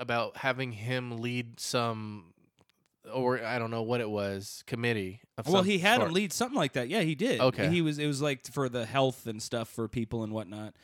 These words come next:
Speaker 1: Yeah.
Speaker 2: Um, but,
Speaker 1: But he's
Speaker 2: uh,
Speaker 1: also a coach.
Speaker 2: yeah, the head coach of the
Speaker 1: Yeah.
Speaker 2: New England Patriots. He won six Super Bowls with Tom Brady and their
Speaker 1: Uh-huh.
Speaker 2: dynasty. Fuck
Speaker 1: So,
Speaker 2: him and
Speaker 1: so
Speaker 2: Brady, but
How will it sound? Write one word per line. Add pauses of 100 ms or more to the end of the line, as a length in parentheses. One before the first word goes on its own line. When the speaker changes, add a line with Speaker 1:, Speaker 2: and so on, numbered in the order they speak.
(120)
Speaker 1:
Yeah.
Speaker 2:
Um, (400)
but,
Speaker 1:
But
he's
Speaker 2:
uh,
Speaker 1:
also
a
coach. (140)
Speaker 2:
yeah,
the
head
coach
of
the
Speaker 1:
Yeah.
Speaker 2:
New
England
Patriots.
He
won
six
Super
Bowls
with
Tom
Brady
and
their
Speaker 1:
Uh-huh.
Speaker 2:
dynasty. (240)
Fuck
Speaker 1:
So,
Speaker 2:
him
and
Speaker 1:
so
Speaker 2:
Brady,
but